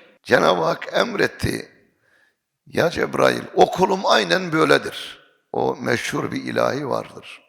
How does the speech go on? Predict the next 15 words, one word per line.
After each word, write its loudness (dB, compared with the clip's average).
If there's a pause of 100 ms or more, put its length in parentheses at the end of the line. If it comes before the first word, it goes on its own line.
(140)
"Hoştur -6
bana 0
senden -4
gelen. -10 (300)
Kahrın 4
da 6
hoş, 2
lütfun -2
da 6
hoş. -6 (640)
Ya 10
gonca 4
gül 2
yahut 6
diken, 6